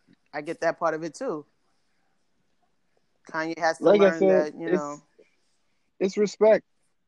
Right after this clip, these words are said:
Speaker 2: if I ain't disrespecting, like, it's different if I'm completely running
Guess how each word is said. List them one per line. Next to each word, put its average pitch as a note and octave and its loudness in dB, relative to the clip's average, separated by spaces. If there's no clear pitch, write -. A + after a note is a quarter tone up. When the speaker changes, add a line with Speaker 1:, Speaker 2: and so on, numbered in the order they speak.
Speaker 2:
if D#3+ -2
I G3 2
ain't F3 -6
disrespecting, D#3+ -2
like, C#3+ 0
it's F3 0
different C#3 2
if A#2+ -6
I'm B2 0
completely A2+ 0
running A#2 0